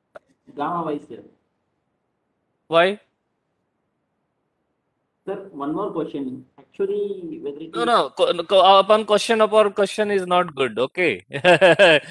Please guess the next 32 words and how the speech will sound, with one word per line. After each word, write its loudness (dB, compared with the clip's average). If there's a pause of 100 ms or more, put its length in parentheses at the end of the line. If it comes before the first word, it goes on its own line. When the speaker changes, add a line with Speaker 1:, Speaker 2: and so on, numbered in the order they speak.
(200)
Speaker 2:
You 4
are 6
disturbing. -2 (840)
See, 0
if -4
you 0
have 2
a 0
question, -4
you -4
can 0
ask 0
any -4
question -6
at 0
any -4
other 0
time, -6
but -4 (200)
not -6
during -10
the -6
question. -14 (420)
Okay. -18 (380)
Speaker 1:
It -8
is -8
magnitude, -8
na, -12 (100)
so -14 (920)
Speaker 2:
Huh. -14 (200)
Speaker 1:
Sir. -12
Speaker 2:
You, -2